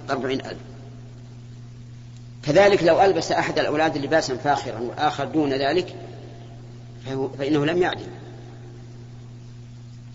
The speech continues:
لا يقول: "أنا أعط-، أعطيتهم ما يستر، ما يستر العورة"، نقول: "لا، هذا ما، ما يجوز، لا بد أن يكون سواء أو متقارب"، لأن التسوية من كل وجه قد تكون متعذرة لكن متقارب. طيب،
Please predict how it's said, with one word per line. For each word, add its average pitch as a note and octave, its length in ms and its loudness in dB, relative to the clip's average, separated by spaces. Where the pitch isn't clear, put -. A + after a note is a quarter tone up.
لا F3 160 8
يقول: G3 240 6
"أنا F3 140 6
أعط-، D#3+ 280 2
أعطيتهم C#3+ 520 2
ما C#3 100 4
يستر، C3 380 -4
ما C3 120 -2
يستر - 200 -6
العورة"، A2+ 300 -4
نقول: B2+ 360 -4
"لا، C#3 120 -8
هذا A#2+ 120 -8
ما، C#3 260 -2
ما C3+ 140 -4
يجوز، A#2 140 -4
لا D#3+ 240 4
بد D#3+ 240 -2
أن C#3 140 -2
يكون D3 300 0
سواء C3+ 300 0
أو G#3+ 100 6
متقارب"، D#3 560 2
لأن D3 400 -4
التسوية D3 540 -2
من D3 120 4
كل D#3 140 2
وجه E3 220 2
قد - 140 -6
تكون - 240 -6
متعذرة C3+ 460 0
لكن E3+ 260 0
متقارب. G#2+ 400 -6
طيب، D#3+ 300 6